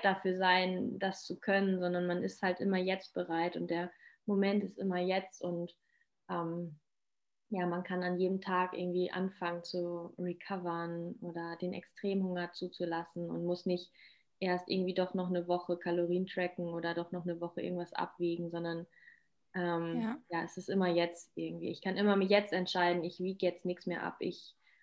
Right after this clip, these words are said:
Speaker 1: werf meine App von der, vom Handy runter.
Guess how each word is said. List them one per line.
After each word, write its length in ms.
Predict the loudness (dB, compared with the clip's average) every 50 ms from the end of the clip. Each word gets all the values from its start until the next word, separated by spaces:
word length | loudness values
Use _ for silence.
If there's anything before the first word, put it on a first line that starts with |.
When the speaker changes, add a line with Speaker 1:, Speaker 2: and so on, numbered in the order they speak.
| _ _ -8
Speaker 1:
werf 320 | 2 4 6 6 6 4
meine 280 | 4 4 4 4 4 4
App 200 | 2 2 0 0 -2
von 180 | 0 2 4
der, 260 | 4 4 4 4 2 0
vom 160 | -2 -4 -4
Handy 320 | -2 0 2 2 2 2 2
runter. 580 | 0 0 0 -2 -2 -2 -4 -4 -4 -6 -8